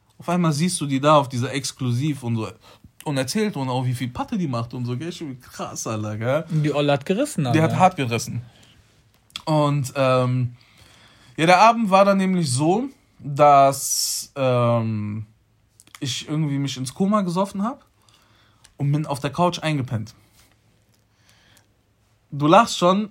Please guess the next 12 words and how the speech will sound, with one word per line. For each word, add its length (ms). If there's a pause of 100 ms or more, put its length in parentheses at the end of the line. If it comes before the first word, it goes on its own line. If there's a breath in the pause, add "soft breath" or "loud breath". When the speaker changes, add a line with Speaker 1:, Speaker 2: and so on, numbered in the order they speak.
Speaker 1:
aber 220
ich 60
sag 160
direkt, 440
nein, 720 (360)
ich 160
hatte 200
nichts 400
mit 180
ihr, 240
ja? 360 (460 loud breath)
So. 340